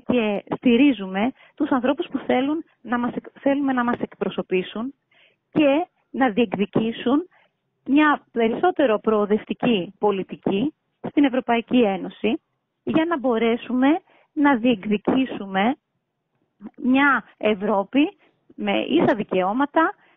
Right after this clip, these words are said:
μια Ευρώπη που σέβεται τη διαφορετικότητα, μια Ευρώπη που σέβεται τη γυναίκα, μια Ευρώπη που σέβεται τον άνθρωπο. Μια Ευρώπη αλληλέγγυα. Ε,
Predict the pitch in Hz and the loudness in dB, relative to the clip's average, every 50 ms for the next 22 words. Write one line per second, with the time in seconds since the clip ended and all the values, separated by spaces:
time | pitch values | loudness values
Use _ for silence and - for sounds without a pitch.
0 | _ _ 220 226 240 240 214 196 233 254 262 262 - 220 208 - 196 - - - | _ _ -4 -2 -2 -2 -2 0 0 0 0 0 -2 -6 -6 -4 -6 -4 -2 0
1 | 311 339 285 240 226 - - 196 180 180 185 - _ _ _ _ - - 185 202 | 0 2 2 0 -2 -2 -2 -2 -2 -2 -4 -8 _ _ _ _ -4 -2 -2 -2
2 | - - 185 180 175 - - - - 190 196 208 - 233 - - 269 269 277 - | 0 0 0 -2 -2 -4 -8 -6 -2 0 0 0 -2 -4 -2 0 0 -2 -2 -6
3 | _ _ _ _ - 240 269 269 269 214 254 277 - 285 - 220 208 - 240 294 | _ _ _ _ -2 0 0 0 0 0 0 -2 -2 -4 -6 -8 -4 0 0 0
4 | 285 285 277 - - 185 175 - - 202 - 170 180 180 180 185 185 196 - - | 0 0 -2 -2 -2 -4 -4 -4 -6 -8 -8 -6 -6 -6 -2 -2 -2 -2 0 0
5 | 233 240 277 294 - _ _ _ _ _ _ _ _ _ _ _ _ - 214 247 | 0 0 0 -2 -6 _ _ _ _ _ _ _ _ _ _ _ _ -8 -4 -2
6 | 277 285 294 226 220 262 262 269 - - 302 302 - 247 254 - 285 302 285 320 | 0 0 0 0 0 0 -2 -2 0 -2 -4 -4 -2 -6 -2 0 0 0 0 -2
7 | 330 277 277 247 226 220 202 190 - - - 165 - - 180 - _ _ _ _ | -4 -4 -2 -2 -2 -2 -2 -4 -8 -12 -12 -12 -12 -16 -18 -20 _ _ _ _
8 | _ _ _ _ _ _ _ _ _ _ _ _ - 233 240 262 254 247 226 277 | _ _ _ _ _ _ _ _ _ _ _ _ -6 -2 0 0 0 0 -2 -4
9 | 330 - 349 320 294 269 254 254 254 240 247 - - 180 - - - 202 - _ | -4 0 0 0 0 0 0 0 0 0 0 0 -4 -6 -8 -8 -10 -16 -20 _
10 | _ _ _ _ _ - | _ _ _ _ _ -18